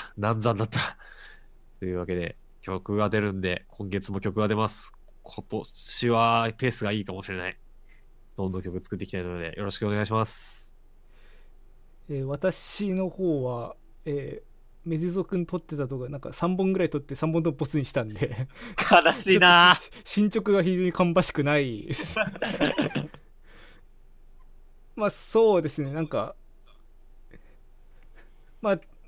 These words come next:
Speaker 2: 大体の構想はできてるんで、まあ、そのうちお届けできるんではないかなと思うので。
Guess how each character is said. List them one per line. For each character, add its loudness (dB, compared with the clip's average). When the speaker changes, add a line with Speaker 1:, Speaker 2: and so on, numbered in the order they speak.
Speaker 2:
大 4
体 8
の 0
構 8
想 4
は 8
で 2
き -4
て 2
る 6
ん -2
で、 2
ま 2
あ、 -4
そ -2
の 0
う 0
ち 0
お 2
届 0
け -6
で 0
き 0
る 2
ん 2
で 2
は 0
な 0
い 0
か 0
な 0
と -4
思 -2
う -4
の -6
で。 -10